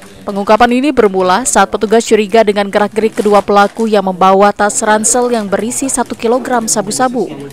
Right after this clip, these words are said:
Namun, setelah diamankan dan dikembangkan, petugas berhasil mengungkap tujuh puluh satu kilogram sabu-sabu yang disimpan di rumah kontrakan yang dijadikan gudang penyimpanan barang haram tersebut.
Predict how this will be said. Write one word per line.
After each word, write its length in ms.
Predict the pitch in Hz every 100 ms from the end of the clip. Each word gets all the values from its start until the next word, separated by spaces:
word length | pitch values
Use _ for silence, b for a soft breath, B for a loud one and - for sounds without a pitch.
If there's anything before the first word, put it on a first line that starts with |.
| 135 127 143 156
Namun, 320 | - 214 220 247
setelah 320 | 247 233 226
diamankan 560 | 226 220 226 220 233
dan 160 | 226 220
dikembangkan, 800 | 208 226 208 233 254 254 240 254
petugas 400 | 254 233 214 240
berhasil 560 | 240 233 226 233 254 240
mengungkap 560 | 220 220 220 226 -
tujuh 240 | 226 208 220
puluh 160 | 220
satu 320 | 214 226 240
kilogram 480 | - 220 208 214 208
sabu-sabu 720 | - 277 240 254 214 196 214 - -
yang 160 | 214 208
disimpan 480 | 208 247 247 247
di 80 | 233
rumah 320 | 233 277 277
kontrakan 720 | 269 233 220 214 190 214 214 214
yang 160 | 214
dijadikan 400 | 190 - 202 208
gudang 320 | 202 202 196
penyimpanan 560 | 190 196 190 196 190 185
barang 480 | 202 254 277 277 -
haram 240 | 247 247
tersebut. 560 | 254 233 - 208 190